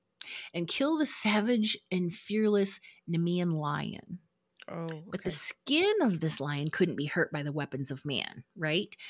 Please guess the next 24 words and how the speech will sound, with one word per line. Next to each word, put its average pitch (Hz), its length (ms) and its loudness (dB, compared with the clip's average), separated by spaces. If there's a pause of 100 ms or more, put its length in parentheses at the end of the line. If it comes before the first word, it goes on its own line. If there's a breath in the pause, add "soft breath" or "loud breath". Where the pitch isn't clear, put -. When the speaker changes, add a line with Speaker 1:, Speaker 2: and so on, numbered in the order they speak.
(160 loud breath)
Speaker 1:
Stone, 175 400 2
iron, 160 260 4
bronze, 147 380 4
it 151 80 4
all 151 140 4
simply 151 380 0
bounced 139 400 -2
off 120 180 0
his 113 160 -4
pelt. - 380 -6 (800)
So - 160 0
Hercules 196 840 2 (260 soft breath)
is - 60 -2
trying 214 240 2
to 180 60 0
kill 214 240 2
this 180 180 2
lion 151 260 0
with 147 100 -2
weapons 143 380 -2
that - 140 -10
don't 135 200 -6
work. - 200 -12 (100)
Speaker 2:
Mm-hmm. 180 220 -4